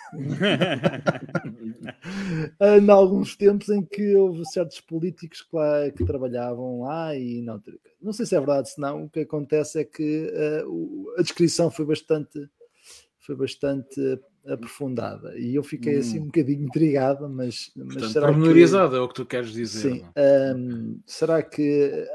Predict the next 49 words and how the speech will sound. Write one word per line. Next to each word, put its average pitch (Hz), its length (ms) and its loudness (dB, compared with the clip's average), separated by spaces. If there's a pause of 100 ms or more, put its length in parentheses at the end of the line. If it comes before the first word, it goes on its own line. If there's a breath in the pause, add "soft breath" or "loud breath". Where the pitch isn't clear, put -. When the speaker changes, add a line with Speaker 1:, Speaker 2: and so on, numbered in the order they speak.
(140)
Speaker 2:
os 151 120 -4
políticos 123 440 -8
não 131 120 -4
têm 127 180 0
a 127 40 -2
noção 120 400 -4
de, 107 120 -6
<laughs> - 1500 -12
do 151 120 -2
ridículo 131 560 0 (220 loud breath)
e 196 80 -2
do 151 80 -2
sentido 120 280 -4
de 107 60 -12
Estado? 113 420 -2
Porque - 260 -16 (120)
uma 156 240 -6
pessoa 135 380 -2
está 143 220 -8
a 123 60 -6
um 123 160 -6
cargo, 107 360 -8 (840 soft breath)
um 143 160 -10
cargo 98 360 -8 (140)
político 113 540 -6
está, 110 420 -10
é - 80 -8
uma 110 140 -4
missão, 139 600 0 (260)
está - 160 -16
para - 160 -20
fazer 113 420 -4 (340)
o 131 160 -20
seu 120 160 -14
trabalho, 120 440 -6
não 170 140 -2
é 165 60 2
para - 160 -2
aproveitar 139 520 0
os 151 140 0
recursos - 260 -8
de - 60 -14
Estado 127 300 0
para 139 120 -10
fazer 143 240 -2
festas 131 340 0
com - 100 -14
os 127 120 -6
amigos. 143 340 -4